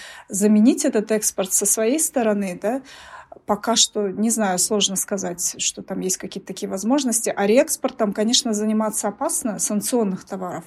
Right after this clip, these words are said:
Почему? Потому что, э, потому что тогда мы сами можем получить санкции как нарушители этого санкционного режима. То есть если это будет происходить вот как бы через нас, да, и, в принципе, все эти потоки достаточно легко отслеживаются. Вот об этом, допустим, говорил Сергей Саяпин,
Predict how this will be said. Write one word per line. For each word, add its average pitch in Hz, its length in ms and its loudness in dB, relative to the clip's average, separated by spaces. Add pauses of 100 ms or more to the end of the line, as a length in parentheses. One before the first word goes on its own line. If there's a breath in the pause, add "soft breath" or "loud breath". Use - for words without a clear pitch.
Почему? 233 300 -4
Потому 202 300 -8
что, 104 320 -4 (480 loud breath)
э, 220 240 2
потому 240 220 0
что - 120 4
тогда 226 200 2
мы 233 80 4
сами 226 260 2
можем 208 280 0
получить 202 340 -4
санкции 277 460 -2
как 226 220 -6
нарушители 214 580 0
этого 185 200 -6
санкционного 196 600 -4
режима. 190 420 -4
То - 100 -18
есть - 140 -8
если - 220 -8
это 196 120 -10
будет 190 240 -6
происходить 190 520 -6
вот 185 140 -18
как 180 140 -10
бы 180 80 -14
через 185 360 -6
нас, 294 320 -4
да, 226 140 -2
и, 190 240 -4
в - 320 -20
принципе, 208 360 -2
все 208 180 -2
эти 202 120 -8
потоки 190 400 -8
достаточно 190 500 -6
легко 180 260 -12
отслеживаются. 240 580 -4
Вот 185 100 -12
об 202 120 0
этом, 208 240 -2
допустим, 190 340 -4
говорил 185 260 -4
Сергей 190 360 -4
Саяпин, 214 500 -6